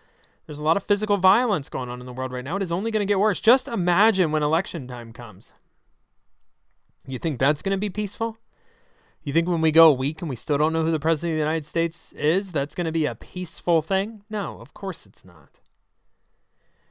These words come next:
The media is already painting the narrative. There's gonna be a red wave on election day. It's gonna be red, red, red, red, red. And then, and then don't worry, more mail-in votes are gonna come and it's gonna be blue, almost as if they know the game is rigged.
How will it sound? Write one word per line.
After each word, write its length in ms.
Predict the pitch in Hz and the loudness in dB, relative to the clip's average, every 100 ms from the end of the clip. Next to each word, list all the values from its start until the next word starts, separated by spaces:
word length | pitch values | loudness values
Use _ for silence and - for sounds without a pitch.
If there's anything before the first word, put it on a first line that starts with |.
| - | -12
The 80 | 147 | -2
media 260 | 170 202 175 | 0 4 6
is 80 | |
already 240 | 143 160 165 | 6 6 4
painting 320 | 160 165 160 | 4 0 2
the 60 | 156 | 2
narrative. 320 | 151 135 131 | 2 0 0
There's 160 | 190 | 0
gonna 120 | 277 269 | 2 4
be 120 | 269 | 4
a 60 | |
red 220 | 254 262 254 | 6 6 8
wave 420 | 262 254 220 185 | 8 8 8 6
on 120 | 220 | 6
election 360 | 247 247 247 214 | 6 4 2 6
day. 200 | 208 190 | 6 6
It's 140 | - | 2
gonna 120 | 233 | 0
be 120 | 220 | 0
red, 200 | 208 233 | 4 4
red, 200 | 233 233 | 6 4
red, 160 | 233 233 | 4 6
red, 140 | 240 | 6
red. 240 | 233 233 196 | 8 8 8
And 140 | 190 | 6
then, 220 | 202 202 - - - | 2 2 -4 -18 -10
and 120 | 156 | 0
then 100 | 190 | 2
don't 220 | 185 233 285 | 8 6 8
worry, 320 | 277 240 208 | 8 8 6
more 180 | 208 214 | 4 4
mail-in 380 | 226 220 226 | 4 4 2
votes 240 | 208 220 - | 4 4 4
are 80 | 175 | 0
gonna 160 | 165 | 0
come 180 | 180 165 | 0 0
and 100 | 156 | 0
it's 100 | 151 | -2
gonna 100 | 185 | -2
be 80 | 202 | -4
blue, 300 | 185 208 180 | 2 4 4
almost 260 | 170 170 160 | 2 -4 -4
as 120 | 151 | -4
if 100 | 151 | 2
they 100 | 151 | 2
know 260 | 135 175 | 6 8
the 100 | 180 | 8
game 220 | 127 120 117 | 4 -2 -4
is 120 | 110 | -6
rigged. 380 | 107 110 156 | -4 -4 -6